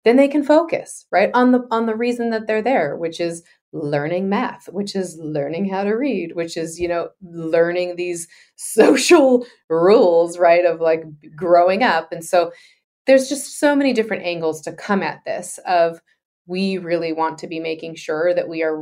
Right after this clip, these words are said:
raising young people who understand the continuum of gender.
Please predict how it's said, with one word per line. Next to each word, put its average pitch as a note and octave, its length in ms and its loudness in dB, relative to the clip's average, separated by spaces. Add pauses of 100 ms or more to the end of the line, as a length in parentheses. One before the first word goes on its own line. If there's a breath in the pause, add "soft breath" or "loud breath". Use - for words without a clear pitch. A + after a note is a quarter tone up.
raising D#3+ 680 -6
young D3+ 340 -6
people G3 560 -2
who G3 180 -6
understand E3 920 -8
the E3 180 -6
continuum E3 720 -10
of D#3+ 160 -14
gender. A#3+ 580 -2